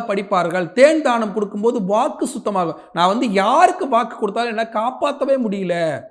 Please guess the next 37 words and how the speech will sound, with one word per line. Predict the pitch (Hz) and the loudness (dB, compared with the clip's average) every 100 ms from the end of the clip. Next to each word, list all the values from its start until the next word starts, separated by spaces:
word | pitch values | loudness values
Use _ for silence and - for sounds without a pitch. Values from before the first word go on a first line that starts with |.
| - _ _ _ | -20 _ _ _
சொன்ன | - 294 403 | 2 2 4
சொல்ல | 285 269 | 4 2
என்னால | 254 254 | 2 -2
காப்பாத்த | 247 226 240 254 247 | 0 -2 -2 -4 -2
முடியல | 233 247 294 330 | 0 8 10 10
அப்படின்னு | 214 226 254 | 6 -2 -2
சொல்லி | 226 240 | -2 -2
கொண்டு | 233 220 220 | 0 2 0
இருக்கக்கூடிய | 202 190 190 160 | -2 -4 -2 -2
அன்பர்கள் | 165 160 185 285 311 - - _ _ _ _ _ _ _ _ _ _ _ _ _ - | 0 2 4 4 2 -6 -20 _ _ _ _ _ _ _ _ _ _ _ _ _ 2
தேன் | 294 339 330 | 4 4 4
வாங்கி | 277 254 254 254 | 4 4 2 2
தானம் | 202 208 196 | 2 0 -2
கொடுங்க. | 175 160 165 | -4 -4 -2
குழந்தைகள் | 196 220 220 196 220 | 0 0 0 -2 0
தேன் | 240 220 | 0 0
வந்து | 233 | 0
ஒரு | 202 | 2
பாட்டில்ல | 185 208 208 196 | 2 2 0 -2
வச்சுக்கிட்டு | 196 240 196 131 - - | -2 -4 -2 -4 -8 0
வர்றவங்களுக்கெல்லாம் | 190 233 214 190 208 214 | 0 2 -2 -2 -2 -2
வந்து | 196 | -2
பார்த்தீங்கன்னா, | 185 202 202 165 180 | -4 -2 0 0 2
உள்ளங்கையை | 208 233 196 | 2 2 0
காட்ட | 180 196 202 | 0 -2 -2
சொல்லி | 214 226 | -4 -2
கொஞ்சம் | 233 240 | -2 0
தேன் | 247 247 | 0 0
கொடுத்துக்கிட்டே | 196 196 208 214 | -2 0 0 0
இருங்க. | 151 123 - _ _ | -4 -8 -12 _ _
தேன் | 247 302 285 | 2 2 0
கொடுக்கும்போது | 233 214 202 196 240 233 | -4 -4 -4 0 0 0
வாக்கு | 175 196 285 - 339 | -2 2 2 0 -4
சுத்தமாக | - 233 214 196 233 | -4 -4 -2 0 -2
உங்க | 208 190 | -2 -2
வாக்கு | 196 208 240 | -2 -4 -6
பலிதமாகும். | 202 180 180 165 139 156 | -4 -2 -2 -4 -4 -6